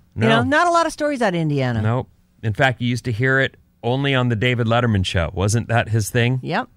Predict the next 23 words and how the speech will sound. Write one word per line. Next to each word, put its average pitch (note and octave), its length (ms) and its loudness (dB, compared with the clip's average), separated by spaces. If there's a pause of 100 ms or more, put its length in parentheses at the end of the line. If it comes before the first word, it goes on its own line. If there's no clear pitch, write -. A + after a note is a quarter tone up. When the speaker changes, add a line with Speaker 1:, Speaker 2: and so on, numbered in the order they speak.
Speaker 2:
From F3+ 160 -6
the E3 80 0
home F3+ 220 0
office F#3+ 400 -2
and C#3 260 -4 (760)
something, E3+ 500 -4
Indiana. E3+ 600 -4
Speaker 1:
Right. G2+ 280 0 (2500)
And F#2 240 0 (340)
that A#2+ 180 2
just G#2 160 -4
went A2 160 -2
over G#2 300 -2 (360)
Speaker 2:
Yeah. F3 320 -4
Speaker 1:
every A#2 600 0 (680)
Speaker 2:
And A#3 140 2
Speaker 1:
person C#4+ 160 4
Speaker 2:
French B3+ 200 2
Speaker 1:
not C4 260 4
Speaker 2:
Lick, C4 100 2
Speaker 1:
our C4 140 4
Speaker 2:
you B3+ 60 2
heard - 80 4